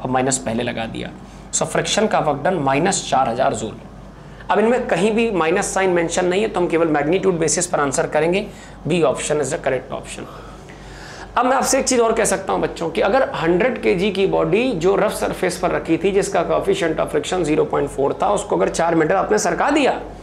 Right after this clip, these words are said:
तो body पर जितने force उतना वर्क डन, तो आगे force लग रहा है, इसका भी एक वर्क डन होगा। मुझे ये नहीं पता कि आगे वाला force कितना है, ना सवाल में दिया है, नहीं मैं इसका भी वर्क डन W बराबर एफ़ D cos theta से निकालता। हाँ, मुझे friction force पता है, तो मैंने friction force,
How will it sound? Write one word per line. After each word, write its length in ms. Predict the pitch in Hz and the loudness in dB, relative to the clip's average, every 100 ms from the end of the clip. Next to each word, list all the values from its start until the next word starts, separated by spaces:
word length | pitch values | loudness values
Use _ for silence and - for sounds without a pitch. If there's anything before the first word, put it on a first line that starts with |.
| - - - - | -18 -18 -6 0
तो 60 | |
body 260 | 190 185 226 | 2 2 2
पर 140 | 247 | 2
जितने 320 | 196 180 - | 2 4 2
force 260 | 277 220 214 | 4 2 2
उतना 220 | 220 233 | 2 2
वर्क 260 | 247 247 214 | 2 2 2
डन, 140 | 262 | 2
तो 80 | 208 | 2
आगे 220 | 175 185 | 4 2
force 300 | 208 208 214 | 2 2 2
लग 140 | 214 208 | 2 2
रहा 100 | 208 | 2
है, 60 | |
इसका 240 | 180 - 165 | 0 0 2
भी 120 | 185 | 2
एक 140 | 190 | 2
वर्क 120 | 202 | 0
डन 160 | 185 202 | 0 0
होगा। 220 | 190 190 - - - - | 0 -4 -8 -18 -6 0
मुझे 160 | 196 | 4
ये 140 | 202 220 | 4 4
नहीं 140 | 226 | 4
पता 200 | 220 226 | 2 0
कि 100 | 196 | 2
आगे 180 | 165 170 | 2 2
वाला 160 | 170 160 | 2 0
force 240 | 165 160 | -2 -2
कितना 280 | 165 160 214 | -4 -2 -2
है, 60 | |
ना 80 | 196 | 0
सवाल 260 | 156 147 151 | 0 2 2
में 140 | 147 | 0
दिया 200 | 143 202 | 0 0
है, 120 | - - - - | -2 -8 -10 0
नहीं 100 | 156 | 2
मैं 80 | 151 | 2
इसका 220 | - 185 | 2 2
भी 100 | 202 | 2
वर्क 180 | 190 185 | 2 2
डन 160 | 202 | 2
W 200 | 165 170 | 2 2
बराबर 260 | 180 175 185 | 2 2 0
एफ़ 100 | 170 | 2
D 120 | 196 | 0
cos 160 | 190 180 | 0 0
theta 260 | 185 185 | 0 0
से 100 | 180 | 0
निकालता। 460 | 196 180 175 - - - - - | 0 0 0 0 -2 -8 -10 0
हाँ, 220 | 285 190 | 2 2
मुझे 160 | 214 262 | 2 2
friction 420 | 262 196 - 269 | 2 0 2 2
force 240 | 196 226 | 4 2
पता 220 | - 180 233 | 0 0 2
है, 80 | |
तो 80 | 240 | 2
मैंने 120 | 190 | 2
friction 480 | - 196 185 - 240 | 2 0 0 2 2
force, 460 | - 214 285 - | 4 4 4 2